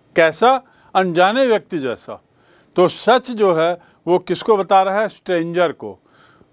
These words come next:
कहाँ इशारा कर रहा है? स्ट्रेंजर की ओर। तो इशारा कहाँ कर रहा है? संकेत कहाँ दे रहा है? स्ट्रेंजर की ओर, अनजाने व्यक्ति की ओर। तो इसलिए ये क्या हुआ? संकेतात्मक।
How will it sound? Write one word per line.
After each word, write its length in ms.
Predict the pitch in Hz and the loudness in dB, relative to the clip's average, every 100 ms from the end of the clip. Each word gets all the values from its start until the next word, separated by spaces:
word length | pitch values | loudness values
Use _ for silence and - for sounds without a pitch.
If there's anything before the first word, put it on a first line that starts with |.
| - | 0
कहाँ 240 | 151 214 | 2 2
इशारा 360 | 208 185 196 202 | 0 2 2 2
कर 180 | 190 190 | -4 -2
रहा 120 | 202 | -2
है? 80 | 170 | -2
स्ट्रेंजर 520 | - 170 170 190 175 | -4 -4 0 0 0
की 200 | - 143 | -2 -2
ओर। 280 | 113 98 _ _ _ _ 156 | -2 -6 _ _ _ _ 0
तो 100 | 147 | 0
इशारा 380 | - 160 214 | 2 2 4
कहाँ 280 | 214 190 208 | 2 0 -2
कर 140 | 185 175 | -2 -2
रहा 200 | 185 196 | 0 -2
है? 60 | 190 | -2
संकेत 500 | 175 151 127 220 220 | -4 -4 0 0 0
कहाँ 260 | 180 190 | -4 -4
दे 120 | 165 170 | -4 0
रहा 120 | 185 | 0
है? 60 | |
स्ट्रेंजर 520 | - - 170 175 190 170 | -2 -2 -2 2 0 0
की 200 | 156 139 | 0 0
ओर, 220 | 113 104 - - - | 0 -4 -18 -8 0
अनजाने 540 | 180 165 160 190 202 | 0 2 2 2 -2
व्यक्ति 380 | 151 170 - 196 | -2 -2 -4 -12
की 160 | 147 147 | -6 -4
ओर। 260 | 120 107 _ _ _ - | -2 -4 _ _ _ -6
तो 60 | 156 | -6
इसलिए 420 | - 147 156 180 170 _ _ - | -2 2 4 2 -2 _ _ -4
ये 140 | 139 | -2
क्या 180 | 139 151 | 2 2
हुआ? 280 | 147 156 160 - _ _ | 2 0 -4 -8 _ _
संकेतात्मक। 1120 | - 151 135 156 143 - 110 - 143 131 | -2 -2 0 -2 -2 0 -2 -4 -4 -4